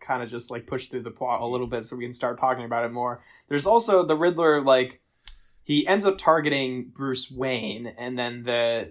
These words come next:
he, like, leaves evidence for the Batman there that suggests that, you know, Thomas Wayne was corrupt because, uh,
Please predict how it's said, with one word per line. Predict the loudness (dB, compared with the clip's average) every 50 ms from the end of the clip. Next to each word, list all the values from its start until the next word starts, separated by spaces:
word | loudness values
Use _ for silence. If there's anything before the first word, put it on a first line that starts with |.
| -12 -8
he, | -6 -4 -2
like, | -2 -2 -2 -4
leaves | -4 -2 -2 -2 -2 -2 -4 -2 0
evidence | 0 0 2 0 -2 -2 -4 -6 -8
for | -4 0 2 2 2
the | 0 -2 -2
Batman | 2 4 4 4 4 0 -4 -6 -6 -4 -2
there | -2 -2 0 -2
that | -4 -6 -6
suggests | -8 -10 -8 -4 -2 -2 -2 -2 -4 -4 -4
that, | -4 -2 -2 -2 -4 -6 -8 _ _ _ _ _ _
you | -8 -6 -6
know, | -6 -6 -6 -8 -10 -12 _ _ _ _
Thomas | -18 -4 0 2 2 2 2 -2 -6 -4 -4
Wayne | -4 -4 -4 -4 -6 -8 -8
was | -8 -6 -6 -6 -6 -6 -8
corrupt | -10 -12 -8 -6 -2 2 6 6 6 6 4 2 -2 -8 -10
because, | -8 -4 -2 -2 -2 -2 -4 -6
uh, | -10 -12 -14